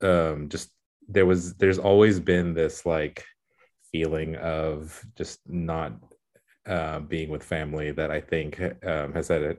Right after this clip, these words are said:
had an impact. And, you know, and I think that that has had an impact in, in ways that are perhaps, um, positive in the sense that it's, you know,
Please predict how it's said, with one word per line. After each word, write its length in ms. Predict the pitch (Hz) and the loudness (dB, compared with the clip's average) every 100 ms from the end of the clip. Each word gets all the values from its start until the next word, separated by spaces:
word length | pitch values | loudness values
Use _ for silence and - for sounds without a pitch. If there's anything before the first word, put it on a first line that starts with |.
| - | -4
had 180 | 87 82 | -2 -2
an 80 | |
impact. 560 | 82 82 98 95 92 - | -2 -2 2 2 2 -2
And, 480 | - 85 80 80 82 - - - - _ - | -4 -2 -2 -2 -4 -6 -20 -20 -20 _ 0
you 100 | 113 | 4
know, 160 | 98 | 6
and 100 | 95 | 6
I 80 | 95 | 4
think 180 | 107 95 | 2 2
that 200 | 95 90 - 92 | 4 2 0 2
that 160 | 90 | 4
has 160 | 98 87 | 4 2
had 320 | 87 - 95 | 0 0 0
an 160 | 87 87 | 0 -4
impact 560 | 82 76 90 80 - | -6 -2 2 0 0
in, 400 | 85 90 82 78 80 | -6 -2 -2 -4 -4
in 240 | 85 78 | -4 -2
ways 400 | 78 80 80 76 | 0 0 0 -2
that 160 | 82 78 | -2 -2
are 320 | 80 78 76 _ | 0 -2 -4 _
perhaps, 640 | - 80 80 - - - - | -6 -2 -2 -4 -12 -16 -4
um, 340 | 85 80 73 73 | 0 0 -2 -2
positive 600 | 85 78 82 82 82 82 | -2 0 2 2 2 0
in 100 | 80 | -4
the 100 | 80 | -4
sense 320 | - 80 73 | -4 -4 -4
that 280 | 82 76 - - - - - - - - | -4 -4 -6 -18 -20 -20 -20 -20 -18 -14
it's, 340 | - - - - | -10 -12 -12 -4
you 120 | 87 | -2
know, 200 | 73 | -2